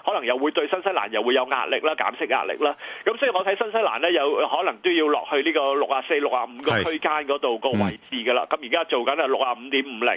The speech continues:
Speaker 1: 嘅。好啦，
Speaker 2: 係。
Speaker 1: 噉啊，加指，嗱，加指嚟講，嘅話呢，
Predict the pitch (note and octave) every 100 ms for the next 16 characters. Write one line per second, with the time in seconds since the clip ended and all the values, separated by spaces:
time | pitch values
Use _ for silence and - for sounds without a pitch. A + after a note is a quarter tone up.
0 | G2+ G#2 - - - - - A3+ B3 A#3+
1 | A3+ F#3+ F3+ D#3 - - G#3+ A3 D#3+ D3
2 | - C3 - B3+ C4+ - A#3+ D3 G#2+ D3
3 | F#3+ D#3 G3+